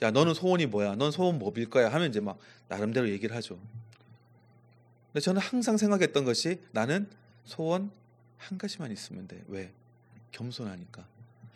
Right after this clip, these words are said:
욕심이 없고 소박하니까. 그런 게 아니라 <laughs> 저는 이제 늘 생각이 그거예요. "왜 세 가지만 얘기하지? 한 가지만 얘기하지?" 그 한 가지가 바로, 예, "내가 너의 영원한 주인이 되게 해줘."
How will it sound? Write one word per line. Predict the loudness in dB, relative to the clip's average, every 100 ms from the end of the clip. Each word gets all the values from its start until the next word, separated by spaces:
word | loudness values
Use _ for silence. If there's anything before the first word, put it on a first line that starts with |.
| _
욕심이 | -6 -4 -2 -2
없고 | -4 -6
소박하니까. | -4 -4 -6 -6 -8 -8 -10 -10 -20 -20 -20 -20 -20 -20 0
그런 | 4 6
게 | 8
아니라 | 6 8 12 12 10 0 -2 6 12 12 12 10 8 8
<laughs> | 6 4 -8 -12 -12 -16 -20 -20 -10 4
저는 | 10 12
이제 | 12 10
늘 | 10 8
생각이 | 10 12 12
그거예요. | 10 10 10
"왜 | 12 12 12
세 | 12
가지만 | 10 8 8 6
얘기하지? | 6 6 6 6 0
한 | 6
가지만 | 8 8 4 2
얘기하지?" | 2 0 0 -4 -8 _ -20 -20 -20 -20 _ _ _ _ _ _ _ _ _ _ _ _
그 | -2
한 | 6
가지가 | 6 8 8 6 6 2 4 4 4
바로, | 2 8 8 8 -6 -20 -20 -20 _ _ _ _ -16
예, | -16 -16 -20 _ _ _ _ _ 0
"내가 | 4 6
너의 | 10 10 8
영원한 | 4 0 -4
주인이 | -4 -4 -4 -4
되게 | -6 -8
해줘." | -10 -12